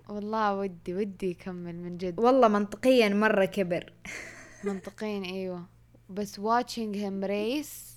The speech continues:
Speaker 1: and have fun، يعني شيء من جد، من جد مرة حلو.
Speaker 2: والله أنا على قد ما إني زعلانة إنه ما لحقنا كيمي أبدًا، دائمًا أفتكر إنه على الأقل لحقنا فرناندو.
Speaker 1: أي، من جد الحمد لله إنه على الأقل لحقنا فرناندو.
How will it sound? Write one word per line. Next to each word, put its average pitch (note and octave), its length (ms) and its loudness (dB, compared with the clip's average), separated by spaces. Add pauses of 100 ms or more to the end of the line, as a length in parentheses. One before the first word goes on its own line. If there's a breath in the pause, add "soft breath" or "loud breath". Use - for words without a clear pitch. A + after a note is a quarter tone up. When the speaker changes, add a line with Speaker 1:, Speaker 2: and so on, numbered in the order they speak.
(120)
Speaker 1:
and G3 140 -4
have G#3 240 0 (180)
fun، G#3+ 200 -2 (280)
يعني F#3 360 -8
شيء A3 180 -4
من G3 160 -4
جد، F#3+ 180 -4
من F3 200 -6
جد F3+ 200 -6
مرة E3+ 220 -6
حلو. E3 340 -6
Speaker 2:
والله B3 600 8
أنا B3+ 80 6
على A3 320 8
قد A#3 100 6
ما A3+ 120 4
إني A3+ 160 4
زعلانة G#3+ 420 6
إنه G3 200 0
ما G#3+ 160 4
لحقنا G#3+ 380 2
كيمي G3+ 420 2
أبدًا، G3+ 380 4 (140)
دائمًا A3+ 520 6
أفتكر B3+ 380 -2
إنه G#3+ 180 2
على A3 160 4
الأقل C4+ 240 6
لحقنا B3 340 0
فرناندو. C4+ 640 4
Speaker 1:
أي، A#3 140 2
من A3+ 200 4
جد A#3+ 220 6
الحمد B3 360 2
لله A#3+ 220 4
إنه A3 160 2
على F#3+ 180 4
الأقل G3 220 2
لحقنا G3+ 320 -2
فرناندو. F#3+ 600 -4